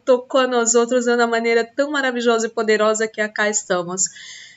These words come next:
Viva una vida tranquila, viva una vida li-, viva una vida libre, viva una vida feliz, cuide de su vida, cuide de los suyos, agradezca a Dios, porque las misericordias de Él están en su vida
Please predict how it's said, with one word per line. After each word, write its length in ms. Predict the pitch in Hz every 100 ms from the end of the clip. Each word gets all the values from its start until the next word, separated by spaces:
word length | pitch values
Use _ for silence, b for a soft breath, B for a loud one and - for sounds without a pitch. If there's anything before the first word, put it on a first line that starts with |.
| B _ _ _ -
Viva 320 | 190 247 254
una 220 | 254 240
vida 280 | 220 226 220
tranquila, 720 | 220 208 196 - 180 175 175 - _ -
viva 320 | 175 214 208
una 240 | 208 202
vida 300 | 190 214 202
li-, 240 | 196 190 -
viva 360 | 165 247 285 247
una 240 | 233 202
vida 300 | 190 214 196
libre, 520 | 196 185 180 170 180 B B _
viva 300 | 196 226 220
una 240 | 208 196
vida 260 | 190 208 190
feliz, 720 | 190 190 175 180 180 - -
cuide 380 | - 233 196 202
de 140 | 185
su 180 | 175 190
vida, 460 | 170 190 180 175 175 _ _
cuide 380 | - 220 196
de 160 | 190 180
los 260 | 170 165 -
suyos, 460 | 208 190 190 190 B B -
agradezca 720 | 226 202 190 180 190 - 180
a 20 |
Dios, 400 | 180 185 180 - B B B
porque 500 | 196 190 - 208 196 B -
las 300 | 208 208 214
misericordias 1000 | 220 208 196 202 - 185 185 196 190
de 240 | 196 190 185
Él 180 | 180 _
están 300 | 180 160 185
en 80 | 175
su 240 | - 175 165
vida 540 | 185 175 170 170 165